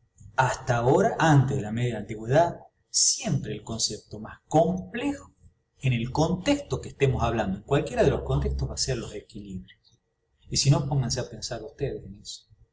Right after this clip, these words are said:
¿A dónde hay equilibrio? En ningún lado, pero no importa. Sigamos, porque si no me voy a ir para otro tema que me encanta, que es que ya lo vamos a ver, eh, más adelante acá en la, en la misma posmodernidad.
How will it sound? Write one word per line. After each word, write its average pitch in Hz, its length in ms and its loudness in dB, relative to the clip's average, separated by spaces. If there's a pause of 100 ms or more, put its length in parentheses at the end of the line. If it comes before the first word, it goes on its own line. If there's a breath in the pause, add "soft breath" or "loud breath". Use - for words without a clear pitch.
(240)
¿A 117 80 -4
dónde 151 300 0
hay - 100 -10
equilibrio? - 460 -18 (300)
En 127 120 -4
ningún 127 260 0
lado, - 360 -6
pero 123 120 -2
no 131 60 8
importa. - 480 2
Sigamos, 185 560 4
porque - 160 -8
si 123 80 -2
no 147 80 4
me 135 100 4
voy 98 280 -4
a 123 60 0
ir - 120 -2
para 113 160 -6
otro 110 220 -8
tema 156 320 2 (260 loud breath)
que 98 100 -10
me 117 100 2
encanta, 139 680 4 (200 loud breath)
que - 140 -2
es 143 80 -2
que - 260 -4 (160)
ya 135 140 4
lo 156 80 4
vamos 147 240 4
a 131 60 4
ver, 147 160 4
eh, 117 180 -4
más 120 160 -4
adelante 135 460 4
acá 127 160 -2
en 127 60 2
la, 117 60 2
en 117 420 -4
la 113 60 -8
misma 135 280 6
posmodernidad. 98 640 -8